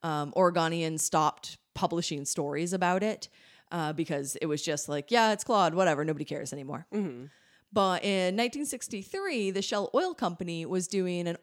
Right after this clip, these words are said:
Speaker 1: search for oil off the Oregon coast and recorded a videotape that showed a fifteen-foot long animal with barnacle ridges swimming, um, about a hundred and eighty feet uh, sorry, swimming in about a hundred and eighty feet of water.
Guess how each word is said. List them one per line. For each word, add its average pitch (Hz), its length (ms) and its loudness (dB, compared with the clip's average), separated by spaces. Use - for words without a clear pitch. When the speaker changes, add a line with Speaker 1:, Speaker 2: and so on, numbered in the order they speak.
Speaker 1:
search 226 240 -2
for - 200 -2
oil 160 400 2
off 170 200 0
the - 80 -6
Oregon 160 400 0
coast 147 500 -4
and 196 160 -2
recorded 226 460 -2
a 262 60 0
videotape 233 800 0
that - 120 -6
showed 196 580 2
a 175 240 2
fifteen-foot 330 760 -2
long 330 260 -2
animal 165 560 0
with 175 240 -4
barnacle 269 500 2
ridges 165 560 -4
swimming, 233 580 0
um, 175 540 0
about 180 320 4
a 180 40 2
hundred 233 280 2
and 226 120 -2
eighty 202 260 0
feet - 420 -6
uh, 170 80 -2
sorry, 165 300 0
swimming 214 400 -2
in 170 460 0
about 185 200 2
a 175 40 2
hundred 180 220 -2
and 180 120 -4
eighty 165 220 -2
feet 151 220 -4
of 131 100 -10
water. 139 340 -6